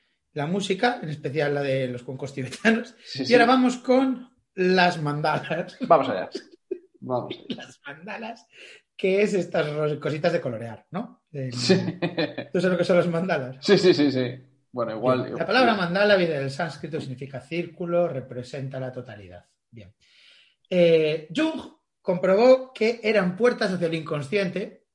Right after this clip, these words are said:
Speaker 1: pues las mandalas actúan como descodificadores de la información a nivel celular y de A D N. Vale, son radiografías de nuestro interior, de nuestro
Speaker 2: Mm.
Speaker 1: ser en esencia. Desprograman <laughs> viejos patrones y reprograman con la nueva información que tenemos en nuestro interior.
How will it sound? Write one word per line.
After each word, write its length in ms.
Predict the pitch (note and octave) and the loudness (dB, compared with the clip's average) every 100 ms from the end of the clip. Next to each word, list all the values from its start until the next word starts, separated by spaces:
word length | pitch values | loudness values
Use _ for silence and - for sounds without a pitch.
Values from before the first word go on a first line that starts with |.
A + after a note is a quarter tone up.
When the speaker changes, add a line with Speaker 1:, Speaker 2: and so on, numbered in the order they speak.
| - | 0
Speaker 1:
pues 200 | A#3+ G#3+ | 2 4
las 180 | G3 | 2
mandalas 440 | E3+ E3 F#3 G#3 F#3+ | 0 -2 0 2 2
actúan 440 | E3+ G3+ G3+ G3 | 0 2 2 2
como 220 | F#3+ F#3+ | -2 -2
descodificadores 1120 | F3 E3+ - D#3 D3 E3 D#3 D#3 G3+ G#3 G#3 - - - | -2 -4 -4 -6 -4 -2 0 2 2 0 -4 -16 -20 -18
de 160 | - G3 | -2 2
la 60 | G3 | 4
información 540 | F3+ F3 E3 A3 G#3 | 4 0 0 0 0
a 40 | F#3 | 0
nivel 320 | E3+ F3 F#3+ | -2 -2 0
celular 540 | F#3 E3 F3+ G#3 G#3 - | 0 2 2 0 -2 -2
y 120 | G3 | -2
de 160 | F#3+ G3 | 2 2
A 120 | G3 | 4
D 220 | F3+ D#3 | 4 4
N. 260 | C3 B2 A2 _ _ _ - | 0 -8 -12 _ _ _ -2
Vale, 300 | F#3 D3+ - - - - | 0 0 -4 -16 -20 -20
son 320 | - - A3 F3+ | -16 0 2 4
radiografías 680 | F3 F3 F3+ F3 B3+ B3+ | 4 4 4 4 4 4
de 100 | G3+ | 6
nuestro 300 | F#3 F3 F#3+ | 4 4 2
interior, 500 | E3+ C#3+ D3 D3+ C#3+ | 0 0 -2 0 -2
de 100 | C3+ | -2
nuestro 280 | D3 D#3 D#3 | -4 -6 -8
Speaker 2:
Mm. 20 | D3+ | -2
Speaker 1:
ser 340 | C4 C4 - | 0 0 -2
en 140 | F3 E3 | -4 -4
esencia. 540 | D3+ D#3+ C3+ B2 A#2+ - - _ | -6 -8 -8 -10 -14 -18 -20 _
Desprograman 920 | E3+ D#3+ - - G3 G3+ G3+ A3+ A3 | -4 -2 -2 2 4 6 6 4 0
<laughs> 40 | F#3+ | 2
viejos 340 | G#3+ A3 A3+ | 0 2 0
patrones 640 | - F#3+ G#3 A#3 A#3+ A#3+ - - - - | 2 2 4 2 2 -6 -8 -20 -20 -8
y 80 | G3+ | 2
reprograman 760 | F3 F3 F3 E3 G3 A3 A3 | 4 4 2 2 2 2 -2
con 180 | - G3+ | 0 4
la 100 | F#3 D#3+ | 4 2
nueva 200 | G3+ G#3 | 0 0
información 680 | F#3 E3+ E3+ E3+ A#3 A3 | -2 -4 -4 0 0 0
que 100 | G3+ | -2
tenemos 380 | E3+ F#3+ F#3 F3+ | -2 -2 -2 -2
en 100 | F3 | -2
nuestro 300 | F#3 F3+ F3+ | -2 -6 -6
interior. 800 | F3 - F3 F3+ A#3+ G3 - | -6 -8 -10 -2 0 0 -4